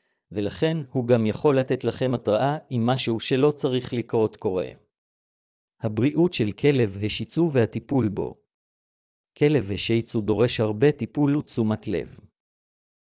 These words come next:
אחד הדברים החשובים ביותר הוא טיפול יסודי בפרווה שדורשת הברשה וטיפוח. מה שמיוחד בכלב השיצו זו העובדה שהוא לא מפריש ריח ולא משאיר שערות,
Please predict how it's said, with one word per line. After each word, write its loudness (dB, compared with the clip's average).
אחד 2
הדברים 0
החשובים -2
ביותר 2
הוא -2
טיפול -2
יסודי 0
בפרווה 2
שדורשת -2
הברשה 0
וטיפוח. -6
מה 0
שמיוחד 0
בכלב 0
השיצו -4
זו 2
העובדה 2
שהוא 2
לא 4
מפריש -4
ריח 2
ולא 0
משאיר -2
שערות, 0